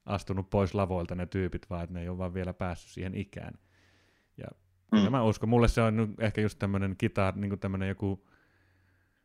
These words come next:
Speaker 1: Neil Youngiin tai johonkin tämmöiseen rockarityyppiin vertautuva joku räppihahmo, joka on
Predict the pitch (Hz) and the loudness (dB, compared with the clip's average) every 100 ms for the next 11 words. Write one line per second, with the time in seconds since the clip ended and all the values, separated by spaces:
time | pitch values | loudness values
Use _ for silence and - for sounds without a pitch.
0 | _ _ _ 101 107 110 98 95 101 98 | _ _ _ -2 2 2 2 2 2 2
1 | 92 92 87 87 90 87 90 87 - 90 | 0 -2 -2 -4 -2 -4 -6 -8 -6 -6
2 | 95 90 101 92 - 92 90 - 90 - | -4 -2 -2 -2 -4 -4 -2 0 -2 -2
3 | 87 85 92 90 - 82 80 85 82 82 | -6 -2 -2 -2 -6 -8 -6 -8 -6 -8
4 | - 85 87 - - 80 90 85 92 87 | -8 -6 -6 -6 -10 -8 -8 -10 -10 -10
5 | 85 87 82 80 | -10 -12 -12 -14